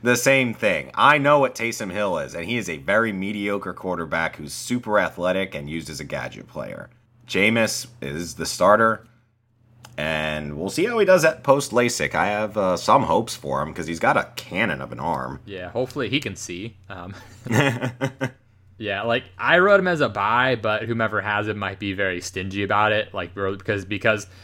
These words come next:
Speaker 2: there, there's a sense of, like, it's, you get attached to someone when you have them and their value is, like, minimum and you kinda grab them and then their value spikes. Like, people get attached in that sense,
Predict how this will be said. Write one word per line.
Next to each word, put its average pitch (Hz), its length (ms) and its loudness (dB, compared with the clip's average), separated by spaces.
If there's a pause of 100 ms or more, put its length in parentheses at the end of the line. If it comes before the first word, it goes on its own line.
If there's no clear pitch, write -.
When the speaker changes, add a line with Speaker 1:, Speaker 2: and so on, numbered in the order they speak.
(140)
Speaker 2:
there, 165 280 8
there's 165 240 8
a 170 100 4
sense 180 460 2
of, 165 240 2
like, 143 340 6
it's, 139 240 -2
you 143 100 2
get 185 180 6
attached 131 380 2
to 143 100 2
someone 147 380 4
when 110 320 2 (420)
you 123 160 4
have 117 300 8
them 120 200 6
and 107 140 0
their 104 100 0
value 98 400 4
is, 95 100 -2
like, 95 120 0
minimum 98 540 2
and 95 120 -2
you 90 60 -4
kinda 92 240 0
grab 87 300 2
them 90 160 -2
and 90 100 -4
then 87 80 -6
their 87 100 -4
value 85 320 -2 (120)
spikes. - 580 2
Like, 98 280 -4 (460)
people 110 280 2
get 101 160 4
attached 95 420 2
in 123 80 4
that 127 140 2
sense, 139 460 2